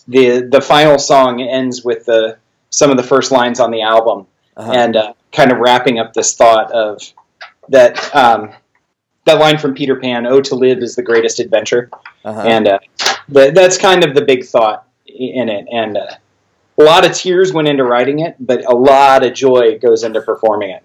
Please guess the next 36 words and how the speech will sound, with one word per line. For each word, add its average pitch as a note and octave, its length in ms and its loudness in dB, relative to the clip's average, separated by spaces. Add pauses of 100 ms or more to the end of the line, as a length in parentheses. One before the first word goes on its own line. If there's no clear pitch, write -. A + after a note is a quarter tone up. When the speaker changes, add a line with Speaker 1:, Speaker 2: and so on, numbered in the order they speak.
Speaker 1:
It's A2+ 220 -2
Speaker 2:
Uh-huh. A2+ 300 4
Speaker 1:
so, - 40 -4 (760)
we, C#3 240 4
I C3 120 4
don't C3+ 160 4
think C#3 140 -4
we've A#2+ 160 -2
ever A2+ 180 0
had A2+ 160 0
this A2+ 180 -4
much A#2 180 -4
fun G#2+ 220 -2
in G2 100 -12
rehearsals. F#2+ 500 -6 (160)
Speaker 2:
That's A2+ 240 -6
great. C#3+ 400 -2
Speaker 1:
Yeah. F#2+ 80 -2
Speaker 2:
So, C#3+ 280 2 (220)
so E3 240 0
as, D3+ 560 0
as C3 400 0
your C3+ 120 0
kids B2+ 260 -2
are A#2+ 60 0
getting A2+ 220 -4
older, G#2 280 -2
and G#2 120 -8
girls, G#2+ 280 0
you G#2+ 100 -10
can A2 120 -8
answer G#2+ 260 -6
this G2 200 -12
too, E3 180 0
but A#2 140 0
as, A#2+ 300 0